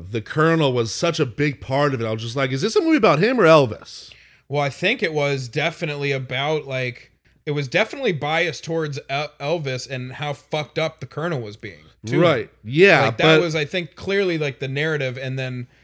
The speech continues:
Speaker 2: he, the Colonel was kind of like the main, like, he was told, telling it as if he was the main
Speaker 1: Yeah,
Speaker 2: character.
Speaker 1: well, I think I, I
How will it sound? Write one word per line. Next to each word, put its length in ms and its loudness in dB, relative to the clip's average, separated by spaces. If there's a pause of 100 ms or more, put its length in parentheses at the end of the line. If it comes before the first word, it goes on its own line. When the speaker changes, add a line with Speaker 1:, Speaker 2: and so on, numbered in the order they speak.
(160)
Speaker 2:
he, 140 -10 (180)
the 140 -6
Colonel 300 0
was 140 -2
kind 280 -4
of 100 -4
like 180 -4
the 80 -4
main, 240 -4
like, 180 -4
he 260 -8
was 140 -6
told, 280 -6 (260)
telling 280 0
it 100 -2
as 180 -6
if 120 -6
he 120 -4
was 200 -2
the 60 -8
main 220 -6
Speaker 1:
Yeah, 100 0 (200)
Speaker 2:
character. 80 -4
Speaker 1:
well, 160 0
I 80 2
think 180 -2
I, 80 4
I 40 4